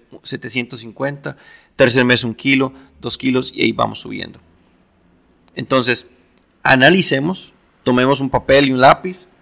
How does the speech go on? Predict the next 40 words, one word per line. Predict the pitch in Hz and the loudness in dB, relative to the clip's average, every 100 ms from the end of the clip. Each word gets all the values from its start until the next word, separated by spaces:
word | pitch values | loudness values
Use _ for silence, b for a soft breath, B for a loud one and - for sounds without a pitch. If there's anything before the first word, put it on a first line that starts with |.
| _ | _
anotemos | 131 120 127 127 127 | 0 2 2 0 -2
estos | - 101 | -6 -4
siete | - 131 147 160 | 0 2 4 2
punt-, | - 139 147 - | 0 -4 -4 -6
estos | 120 107 | -8 -4
diez | 120 135 | -2 -2
puntos, | - 139 151 101 - _ _ _ _ _ | -4 -6 -6 -10 -14 _ _ _ _ _
cuáles | - 139 143 156 | 4 8 8 6
son | - 143 147 151 - b b | 2 0 0 -4 -12 b b
los | 117 123 | -2 -2
factores | 127 - 135 135 | -2 0 0 0
que | 117 | -2
me | 107 | -8
están | 120 135 | -4 -4
afectando | 131 - 127 123 127 - _ _ _ _ | -4 -2 -2 -2 -8 -10 _ _ _ _
de | 107 | -4
mayor | 107 113 110 | 0 0 0
manera, | 107 123 165 b b b | 0 2 2 b b b
cuáles | 139 143 143 | 4 6 6
son | 143 | 0
los | - | -4
que | 123 | -6
en | |
este | - 135 | -4 -4
momento | 123 123 120 123 | -2 -4 -4 -6
tengo | 120 117 | -4 -2
la | 113 | -2
capacidad | - - 107 - 113 131 | -4 -8 -8 -4 0 0
de | - | 0
cambiar | 170 131 117 165 - _ _ _ _ _ _ _ - | 0 2 0 0 -10 _ _ _ _ _ _ _ -6
y | 160 | -4
cómo | - 147 143 | 0 0 0
quiero | 139 131 | 0 -2
hacerlo, | 123 120 120 123 b b - _ _ _ _ | 0 -2 -2 -4 b b -20 _ _ _ _
cuál | - 135 | 4 6
es | 151 | 6
mi | |
plan | 135 135 131 131 | 2 2 4 2
de | |
trabajo | 120 113 110 117 | 2 4 4 2